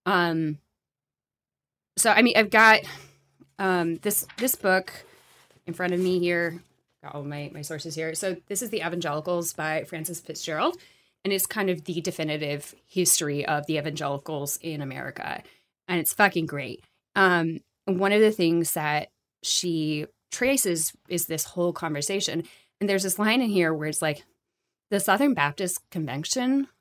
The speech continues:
affirmed a, like, neutral stance on abortion, like, against abortions on demand and, like, you know, doing it thoughtlessly. But, like,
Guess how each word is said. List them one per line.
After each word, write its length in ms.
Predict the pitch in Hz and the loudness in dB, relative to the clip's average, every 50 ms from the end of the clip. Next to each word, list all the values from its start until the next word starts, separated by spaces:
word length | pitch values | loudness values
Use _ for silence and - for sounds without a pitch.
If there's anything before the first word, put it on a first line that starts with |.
| _ _ _ - | _ _ _ -2
affirmed 880 | 208 202 190 - - 185 170 165 165 170 175 175 175 175 175 175 - - _ _ _ _ _ _ _ _ _ _ | -2 -2 -2 0 0 0 2 2 2 4 4 4 4 4 2 0 -2 -8 _ _ _ _ _ _ _ _ _ _
a, 240 | 180 170 165 160 160 | 0 2 2 2 0
like, 280 | 156 165 156 147 - - _ | 0 0 0 -2 -2 -6 _
neutral 400 | 170 175 185 180 180 196 175 160 | -2 0 0 0 0 0 -2 -2
stance 400 | - - 165 147 147 160 165 - - - _ | -2 -2 -2 -2 -2 -4 -4 -8 -10 -14 _
on 160 | - 160 151 160 | -8 -6 -4 -4
abortion, 600 | 160 147 147 143 156 156 - 254 269 302 311 - _ _ _ _ _ _ _ _ _ _ _ _ _ _ _ | -4 -4 -2 -2 -2 -2 -2 2 2 2 2 0 _ _ _ _ _ _ _ _ _ _ _ _ _ _ _
like, 240 | 180 165 - - - _ _ | 0 0 0 -2 -10 _ _
against 300 | - 226 349 403 370 - | 0 4 6 6 6 4
abortions 420 | 262 220 240 254 269 - 214 202 180 | 2 2 2 0 0 0 -2 0 0
on 160 | 165 170 170 | 2 0 0
demand 520 | 151 135 139 147 156 151 123 101 127 139 - _ _ _ _ _ | -2 -4 -6 -4 -4 -4 -4 -6 -8 -12 -16 _ _ _ _ _
and, 200 | - 160 156 156 | -6 -4 -2 -2
like, 220 | 160 151 147 - - _ _ _ _ _ _ _ _ | -2 -2 -2 -4 -8 _ _ _ _ _ _ _ _
you 80 | 196 190 | -4 -2
know, 180 | 165 151 165 - - 180 - | -2 -2 -4 -6 -10 -6 -4
doing 200 | 208 208 190 165 | -2 0 0 0
it 120 | - - | -2 -2
thoughtlessly. 640 | - 185 196 - - 156 - - - - - - - - _ _ _ _ _ _ _ - | 0 2 2 2 2 -2 -4 -4 -6 -6 -10 -10 -14 -18 _ _ _ _ _ _ _ 0
But, 120 | 196 - | 2 4
like, 260 | 190 180 170 - - | 4 2 2 0 -4